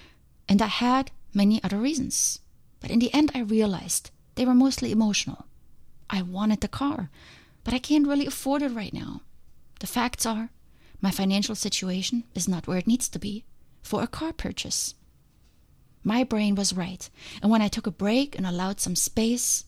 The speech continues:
reason kicked in. We need to do the same in our relationships with others. Our heart tends to be kind and generous, and sometimes more than is needed. When others take advantage of us or don't value our contribution,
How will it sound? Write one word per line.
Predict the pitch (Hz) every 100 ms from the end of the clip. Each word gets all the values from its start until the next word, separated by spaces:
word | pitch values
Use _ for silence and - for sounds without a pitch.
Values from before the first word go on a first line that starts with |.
| - -
reason | 202 202 202 202 208
kicked | - 202 - -
in. | 180 156 - - - - - - - - - - - -
We | 190
need | 220 220
to | 214
do | 226
the | 208
same | - 220 208
in | 196
our | 185 196
relationships | 196 202 202 - - - -
with | 180
others. | 190 180 170 - - - _ _ _ _ _ _ -
Our | 220 226
heart | - 294
tends | - 254 -
to |
be | -
kind | 196 - 220 214 190 -
and | 185
generous, | 220 214 175 170 -
and | 220
sometimes | 233 269 262 233
more | 240 226
than | 220 208
is | - 220
needed. | 190 185 - - - - _ _ - - - - -
When | -
others | 220 254 240
take | 220 220
advantage | - 190 208 214
of | 220
us | - 214 - - -
or | 175
don't | - 185
value | 175 202 220 214
our | 220 196 196
contribution, | 196 190 185 208 202 208